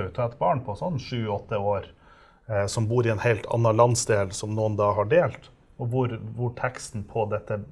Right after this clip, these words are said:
bildet av det barnet er at dette barnet er, har, er mobbet på skolen og har det ganske fælt der, og lurer på om det er noen andre, eh, foreldre eller som har noen unger som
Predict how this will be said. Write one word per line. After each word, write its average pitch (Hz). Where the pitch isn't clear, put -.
bildet 113
av 98
det 107
barnet 143
er 104
at 98
dette 107
barnet 101
er, 101
har, 110
er 104
mobbet 101
på 101
skolen 104
og 95
har 104
det 92
ganske 98
fælt 123
der, 101
og 233
lurer 214
på -
om 156
det 139
er -
noen 123
andre, 113
eh, 113
foreldre 113
eller 110
som 113
har 110
noen 110
unger 113
som 101